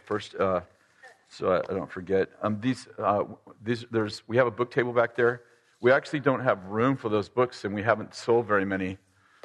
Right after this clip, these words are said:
So we need you to buy them, please. Even if you don't read them, like, give them to somebody who will want to read them. Um, but, uh, this is called Spiritual Intelligence. I, I, I brought this last time I was here. Um, this is, uh,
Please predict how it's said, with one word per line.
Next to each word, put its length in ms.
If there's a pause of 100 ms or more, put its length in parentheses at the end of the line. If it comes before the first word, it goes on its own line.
(240)
So 160
we 120
need 220
you 80
to 60
buy 260
them, 240 (160)
please. 400 (680)
Even 180
if 100
you 60
don't 200
read 200
them, 140
like, 220
give 120
them 120
to 60
somebody 440
who 120
will 180
want 300
to 100
read 220
them. 240 (560)
Um, 340 (360)
but, 220
uh, 120
this 240
is 120
called 420 (280)
Spiritual 420
Intelligence. 680
I, 100
I, 280
I 40
brought 280
this 160
last 240
time 200
I 20
was 140
here. 320 (500)
Um, 200
this 200
is, 220
uh, 320